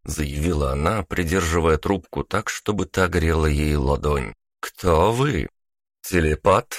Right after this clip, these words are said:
суккуб и представитель Похоть Инкорпорейтед», Тони закончил на себе. «А вы?»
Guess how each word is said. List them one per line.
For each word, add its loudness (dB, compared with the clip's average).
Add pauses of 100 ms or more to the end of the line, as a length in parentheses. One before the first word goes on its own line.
(140)
суккуб -4 (200)
и -4
представитель -4
Похоть 0
Инкорпорейтед», -2 (160)
Тони 2
закончил -2
на 2
себе. -8 (180)
«А 2
вы?» 0